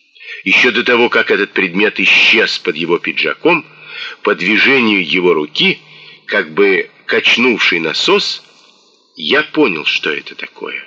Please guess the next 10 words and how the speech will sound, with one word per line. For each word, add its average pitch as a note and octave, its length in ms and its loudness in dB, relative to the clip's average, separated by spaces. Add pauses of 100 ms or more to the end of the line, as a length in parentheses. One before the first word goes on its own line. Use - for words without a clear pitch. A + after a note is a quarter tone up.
(680)
Пистолет. F#2 580 -4 (2000)
«Мне E2+ 460 0
повезло», D3+ 800 0
подумал D#2+ 500 -4
я, D2+ 340 -4 (580)
«что - 300 -2
я G#2 480 4 (100)
не G2 200 0
жду G#2 280 -2
сейчас G#2+ 760 0